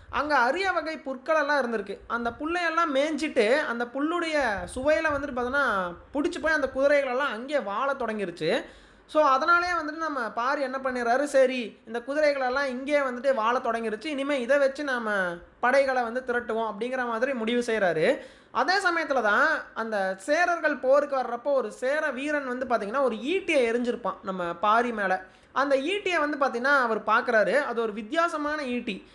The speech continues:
அதனால அந்த ஈட்டியை வந்து பாத்தீங்கன்னா, எப்பவுமே அவர் கூடவே வச்சுக்கிறாரு.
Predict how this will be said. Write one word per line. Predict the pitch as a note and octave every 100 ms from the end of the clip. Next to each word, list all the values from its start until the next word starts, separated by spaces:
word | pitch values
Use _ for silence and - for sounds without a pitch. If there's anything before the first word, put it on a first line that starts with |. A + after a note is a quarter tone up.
| - -
அதனால | B3+ D4 E4+
அந்த | F4
ஈட்டியை | D4+ D4+ F4 D#4 D4
வந்து |
பாத்தீங்கன்னா, | C#4 A#3+ D4 C#4 A#3+
எப்பவுமே | D#4 D#4 D#4
அவர் | A3+ C4+
கூடவே | D4 C#4+ C4+ C#4+
வச்சுக்கிறாரு. | B3 B3 A3 G#3 F#3